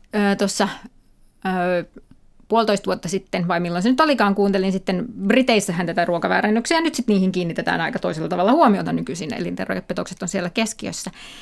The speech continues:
Niin silloin tutkija sit sanoi, joka on näitä, että, että he, he ovat selvittäneet eri puolilta näitä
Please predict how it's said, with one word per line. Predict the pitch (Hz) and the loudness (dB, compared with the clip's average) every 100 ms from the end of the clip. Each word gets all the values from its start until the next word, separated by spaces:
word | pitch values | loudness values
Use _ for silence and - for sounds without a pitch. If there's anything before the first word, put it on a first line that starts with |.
| - - - - | -20 -20 -20 -6
Niin | 208 | -2
silloin | 196 233 208 | 2 4 4
tutkija | 277 262 208 175 | 2 0 -2 -2
sit | 190 | -2
sanoi, | - 208 185 | 0 2 2
joka | 175 180 | 2 0
on | |
näitä, | 180 180 196 175 | 0 -2 -4 -4
että, | 202 | -4
että | - 208 | -2 0
he, | 202 - | 0 2
he | 226 | 4
ovat | 285 240 - | 4 4 0
selvittäneet | - 233 226 220 208 196 190 | -2 0 0 0 2 2 2
eri | 196 | 0
puolilta | 185 254 262 202 190 | 0 2 4 2 0
näitä | 180 170 | -2 -4